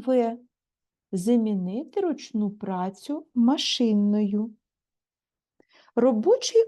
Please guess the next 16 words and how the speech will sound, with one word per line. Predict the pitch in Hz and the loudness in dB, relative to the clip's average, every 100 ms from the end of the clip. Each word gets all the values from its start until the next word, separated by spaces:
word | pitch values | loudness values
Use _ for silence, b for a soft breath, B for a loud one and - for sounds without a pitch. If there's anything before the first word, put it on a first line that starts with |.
| - | 2
орган — | 269 262 247 262 262 262 _ | 2 2 2 0 -4 -6 _
це | - 262 | -6 -4
частина | 254 277 277 - 403 480 359 | 0 0 -2 0 0 2 4
машини, | 233 214 208 - 285 349 359 | 2 2 0 -4 -6 -6 -6
що | 349 - - 214 196 _ _ - | -6 -4 0 0 -2 _ _ -4
а. | 254 202 165 _ _ _ | -2 -2 -4 _ _ _
виконує | 208 180 294 - 320 269 247 247 | -4 0 -2 0 2 4 4 4
роботу, | 254 254 233 240 233 208 | 2 0 2 0 0 -2
задля | 202 240 233 226 | -2 -2 -2 -2
якої | 240 285 285 294 233 214 | -2 -4 -6 -2 -2 -2
її | 190 196 226 254 | -6 -6 -6 -6
створили, | 247 - 233 208 190 165 165 208 302 _ _ _ _ _ - | -8 -10 -4 -2 -2 -4 -2 -4 -6 _ _ _ _ _ -6
б. | 190 285 247 - _ _ _ - | 2 4 4 0 _ _ _ -8
є | 185 240 440 | -4 -2 -4
джерелом | - 220 208 214 214 302 285 - | -2 0 2 0 0 -2 -2 -4
енергії, | 190 170 165 156 160 - 277 339 403 | -4 -2 -6 -6 -8 -4 -2 -2 -4